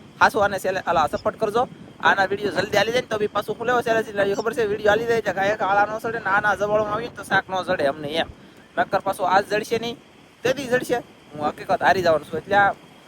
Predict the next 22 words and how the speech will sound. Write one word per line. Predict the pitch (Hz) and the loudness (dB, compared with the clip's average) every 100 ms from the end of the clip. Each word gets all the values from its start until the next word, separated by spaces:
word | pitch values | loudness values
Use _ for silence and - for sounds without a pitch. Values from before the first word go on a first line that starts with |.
| - - - - - _ - | -20 -20 -20 -20 -20 _ 2
કાંઈ | 262 | 4
વાંધો | 277 262 | 4 2
નહીં, | 262 233 | 2 0
બિના | 240 | 0
રહો. | 208 | 0
ચાલો | 170 160 - - - - - - - - - - | 0 -4 -6 -16 -20 -20 -20 -20 -20 -20 -20 -20
તો | - | -6
ભાઈ | 170 | 0
આપણે | 160 156 143 | 0 0 -4
શાક | 165 165 | -4 -4
ગોતવાનું | 165 160 147 | -6 -8 -8
શરૂ | 160 170 | -6 -6
છે, | - - - - - - | -8 -10 -12 -16 -18 -10
શરૂ | 180 190 | -4 -2
છે | 190 | 0
આમાં | 190 185 - | 0 -2 -4
પહ | 175 175 | -6 0
બાટી, | 165 165 175 - | 0 -2 -6 -6
તપ | 160 - | -6 -4
બાટી | 165 170 | -4 -4
મારા | 160 160 | -2 0
વાલા. | 165 | 2